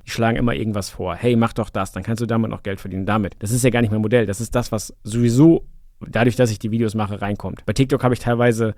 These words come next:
Videos, also habe ich kaum Videos, die über eine Minute sind. Die zahlen aber nur für über eine Minute. Wenn ich jetzt jeden Tag fünf Videos à eine Minute machen würde, würde ich damit wahrscheinlich noch tausend, zweitausend Euro im Monat verdienen können. Ja?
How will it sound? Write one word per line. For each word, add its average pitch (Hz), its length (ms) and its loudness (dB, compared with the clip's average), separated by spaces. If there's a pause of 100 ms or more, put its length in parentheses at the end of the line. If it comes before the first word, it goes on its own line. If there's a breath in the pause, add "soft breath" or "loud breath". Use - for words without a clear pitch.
Videos, 127 520 2
also 104 160 -4
habe 107 120 -4
ich - 80 -12
kaum 139 220 4
Videos, 127 220 2
die - 80 -10
über 127 220 0
eine 117 180 2
Minute 127 320 4
sind. 92 300 -6
Die 107 100 -6
zahlen 123 280 0
aber 113 160 -2
nur 107 120 -2
für - 100 -10
über 107 220 -2
eine 101 200 -2
Minute. 98 360 -2
Wenn 101 100 -2
ich 110 100 0
jetzt 110 140 0
jeden 135 180 4
Tag 131 220 -2
fünf 139 220 0
Videos 139 320 2
à 117 160 -4
eine 117 200 2
Minute 147 280 6
machen 107 240 0
würde, 127 320 2
würde 127 140 4
ich 107 60 0
damit 117 220 -2
wahrscheinlich 117 320 0
noch 110 80 -2
tausend, 123 340 -2
zweitausend 120 480 -2
Euro 87 140 -8
im 87 60 -8
Monat 85 220 -10
verdienen 87 260 -10
können. - 200 -18 (220)
Ja? 110 220 0